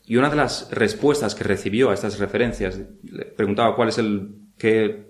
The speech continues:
eh, comentarios a la Biblia me recomendáis? ¿Cuáles son los mejores? ¿Cuáles consideráis que son los mejores?".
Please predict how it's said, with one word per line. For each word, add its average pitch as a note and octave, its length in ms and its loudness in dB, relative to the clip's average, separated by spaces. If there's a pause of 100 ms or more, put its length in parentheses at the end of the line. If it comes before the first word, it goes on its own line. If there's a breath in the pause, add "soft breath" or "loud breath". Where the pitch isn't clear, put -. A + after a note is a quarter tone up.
eh, F#2+ 280 2
comentarios A2 640 0
a G#2 40 -2
la F#2 80 -2
Biblia G#2 260 0
me F#2+ 100 -2
recomendáis? F#2+ 560 -2
¿Cuáles G2 220 -2
son G2+ 100 -4
los F#2+ 100 -4
mejores? G#2 500 -2
¿Cuáles F#2+ 240 -2
consideráis F#2+ 380 -4
que G2 80 -6
son G2 120 -6
los F2+ 80 -4
mejores?". F#2+ 460 -2